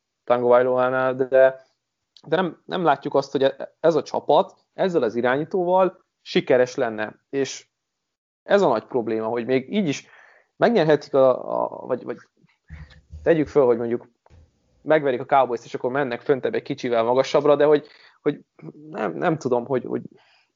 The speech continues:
ne-, nem, nem, nem látok bennük semmi, és nem azért, mert Cowboys szurkoló vagyok, és akarom bántani őket, de hogy így nem látom azt, hogy Daniel Jones-szal ez a, ez a projekt, ez működőképes lenne. És azzal, hogyha mondjuk ott ülnének egy per kettőn,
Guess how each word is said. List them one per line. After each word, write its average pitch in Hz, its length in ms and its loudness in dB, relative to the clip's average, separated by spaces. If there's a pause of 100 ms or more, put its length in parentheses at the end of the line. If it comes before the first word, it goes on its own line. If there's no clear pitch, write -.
(540)
ne-, - 160 -10 (120)
nem, 185 140 0
nem, 185 220 0
nem 185 160 0
látok 135 280 2
bennük 131 240 0
semmi, 131 280 0
és - 180 -6
nem 185 320 0
azért, 139 280 2
mert 131 220 -2
Cowboys 139 300 0
szurkoló 139 320 -2
vagyok, 127 160 0
és - 100 -6
akarom 143 280 -2
bántani 151 400 0
őket, 156 260 0
de 156 80 2
hogy 160 140 2
így 175 60 -4
nem 185 160 -2
látom 147 260 0
azt, 139 180 -8
hogy 139 160 0 (680)
Daniel 139 440 0
Jones-szal 170 460 2
ez 139 140 -2
a, 117 400 0
ez 139 100 -10
a 135 60 -6
projekt, 165 340 4
ez 156 100 -6
működőképes 131 800 -4
lenne. 113 460 -4 (120)
És - 260 -10
azzal, 175 480 4
hogyha 135 280 -2
mondjuk 127 300 -6
ott 202 220 2
ülnének 123 340 -4
egy 147 200 0
per - 240 -6
kettőn, 151 600 -2